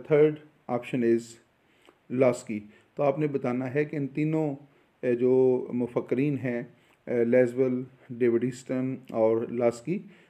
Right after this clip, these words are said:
तो इन तीनों में से कौन है जिसने सिस्टम अप्रोच जो है वो मुतारफ़ करवाई और सिस्टम अप्रोच के ऊपर जो है वो काम किया है? Who is the most prominent theorist of system approach? The correct answer is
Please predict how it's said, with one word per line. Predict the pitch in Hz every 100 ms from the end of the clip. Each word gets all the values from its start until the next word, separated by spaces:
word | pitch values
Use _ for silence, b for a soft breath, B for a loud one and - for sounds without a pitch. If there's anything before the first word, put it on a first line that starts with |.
| B
तो | 139
इन | 135
तीनों | 143 151
में | 151
से | 139 143 151 151 B B -
कौन | 165 170
है | 143 127 139 -
जिसने | 127 123 131 131 131 127
सिस्टम | - 139 - 143
अप्रोच | - - 127 127 -
जो | 123
है | 127
वो | 117
मुतारफ़ | 120 120 117 117 -
करवाई | 120 120 117 117 b b b -
और | 123
सिस्टम | 123 139 - 147
अप्रोच | 85 135 135 135
के | 123
ऊपर | 127
जो | 120 127
है |
वो | 123 120
काम | 110 110
किया | 113 113 117
है? | 131 180 - b b b 139
Who | 143
is | 135
the | 139 131 127
most | 135 139 143 - - _ 139
prominent | 127 127 131 127 127 _ -
theorist | 127 123 123 -
of | 123 110 110 - _ b b - 135
system | - - 143
approach? | - - 123 117 - - b b b
The | 127 123
correct | 147 160 165 -
answer | 120 - 117
is | 117